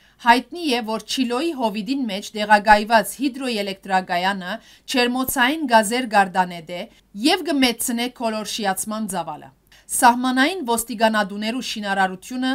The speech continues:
հանքարդյունաբերությունը և հիդրոէլեկտրակայանի արգայությունը բացասաբար ազդած են ոչ միայն սառցադաշտերուն, այլև հովիդի ողջ բնապահպանական համագարքին և բնական հավասարակշռության վրա։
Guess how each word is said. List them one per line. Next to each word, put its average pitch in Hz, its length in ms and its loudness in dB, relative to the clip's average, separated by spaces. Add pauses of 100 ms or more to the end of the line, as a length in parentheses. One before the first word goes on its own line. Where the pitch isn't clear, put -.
(380)
հանքարդյունաբերությունը 262 1300 2 (400)
և 220 200 0
հիդրոէլեկտրակայանի 220 1300 2 (160)
արգայությունը 190 680 -4 (360)
բացասաբար 311 680 4 (100)
ազդած 220 400 0
են 202 160 -6
ոչ 339 160 -6 (140)
միայն 208 260 -2
սառցադաշտերուն, 190 960 -6 (340)
այլև 247 480 4
հովիդի 247 380 -2 (160)
ողջ - 320 0
բնապահպանական 208 880 0
համագարքին 190 720 -2 (380)
և 370 180 -2
բնական 247 480 0
հավասարակշռության 196 1160 -2
վրա։ 156 180 -12